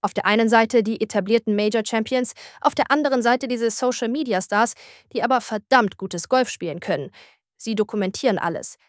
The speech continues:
zeigen die Reise, den Jetlag, die Kultur und wollen beweisen, dass man auf dem höchsten Niveau kompetitiv sein und trotzdem eine Menge Spaß haben kann. Die philippinischen Fans, die sie sonst nur vom Bildschirm kennen, sind total aus dem Häuschen.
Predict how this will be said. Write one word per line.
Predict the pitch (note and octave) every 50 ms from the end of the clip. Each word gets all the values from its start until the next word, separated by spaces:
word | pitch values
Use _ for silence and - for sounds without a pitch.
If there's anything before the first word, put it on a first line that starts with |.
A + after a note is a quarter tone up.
| _ _
zeigen | - - G#3 G#3 G#3+ G#3
die | G#3 G#3+
Reise, | G3+ G#3 A3 B3 B3+ G#3 F#3 D#3 - - -
den | B3 C4 A#3
Jetlag, | G3 A#3 B3 B3+ - G#3 D#3 F2 - - -
die | B3+ B3+
Kultur | - - C4+ - - - D#4 D4 A3 A#2 F2+ - - - - - _ _
und | _ G#3+ A#3 C4+ D#4+ D#4+ - -
wollen | - B3 B3 B3+ B3+
beweisen, | A#3+ A3+ G3+ G#3 G#3+ A#3+ C4 A#3+ B3+ A#3
dass | A#3 A#3 -
man | A#3+ A3+ A3
auf | - G#3 -
dem | - F#3+ F3
höchsten | E3+ - - A#3+ C#4+ C#4 - - - A#3+ A3
Niveau | G#3+ G#3 G3 G#3 G3+
kompetitiv | G3+ - G#3 F#3+ - G3 - G3 - - - G3 -
sein | - G3+ G3+ G#3 G#3+ A3 G#3+ - - - - _ _ _
und | C#4+ E4+ E4+ - -
trotzdem | - - F3+ F3 - - G#3 A3 - -
eine | G#3 G3+ G3
Menge | G3 F#3+ F#3 G3 G#3+
Spaß | G#3 - C4+ D#4 D4+ -
haben | G3+ F3+ E3 F3
kann. | - F#3+ D3 E2 D2+ - - - - - _ _ _ _ _ _ -
Die | F3+
philippinischen | - - F#3 F3 - - A#3 A#3+ A3 - G3 F3+
Fans, | - - A3 A#3 B3 A#3 -
die | - A3
sie | G3 G#3 G3
sonst | F#3+ G#3+ A3+ A3 - -
nur | A3 G#3
vom | - G#3+ G3 F#3
Bildschirm | G#3 B3+ D#4+ - - B3 A3
kennen, | - B3 B3+ C4+ B3 - - - - -
sind | - C#4+ D4+ C#4+ -
total | - - C#4 - - - - - - C#4 C#4 D4 D#4 D#4
aus | - C4 C#4 -
dem | - C#4+ B3 A3
Häuschen. | C4 F#4 G#4+ - - A3+ F#3+ F3+ - F#3